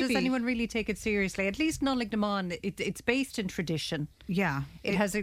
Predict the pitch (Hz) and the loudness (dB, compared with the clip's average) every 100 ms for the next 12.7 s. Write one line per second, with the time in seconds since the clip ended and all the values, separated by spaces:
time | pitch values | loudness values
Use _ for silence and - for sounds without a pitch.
0 | 214 208 240 247 - 254 - - 180 165 | 0 0 0 0 0 -2 -2 0 2 2
1 | 160 - 170 160 170 190 208 - - 262 | 0 -2 -2 -2 -2 -2 -2 -2 0 2
2 | 247 196 143 - 160 151 156 175 185 170 | 2 0 -2 -4 -6 -6 -2 2 2 4
3 | 247 247 - 233 208 202 185 - - 185 | 2 0 -2 -2 0 0 -2 -2 -4 -6
4 | - 202 185 180 165 165 - 190 185 175 | -2 0 2 2 0 -4 -2 -2 -2 0
5 | 160 156 160 156 - 208 - 214 214 208 | 0 0 -2 -2 -2 -2 -2 -2 -2 -2
6 | 151 143 170 175 190 180 170 - - - | -4 -2 0 0 0 0 -4 -8 -18 -20
7 | - - 311 294 285 277 - - - - | -14 -2 2 4 4 2 0 -4 -8 -8
8 | 453 262 202 - - 175 - - - 127 | -2 0 0 -2 -4 -4 -4 -10 -10 -10
9 | - - 165 160 156 131 170 165 180 - | -8 -4 0 0 0 -2 -2 0 -2 -6
10 | - 165 147 147 147 - 165 - - - | -4 -2 0 0 -2 -2 -4 -4 -8 -14
11 | - - - - _ _ _ - - 233 | -20 -20 -20 -20 _ _ _ -20 -4 -2
12 | - 320 220 208 - 208 208 | 2 2 2 0 2 0 0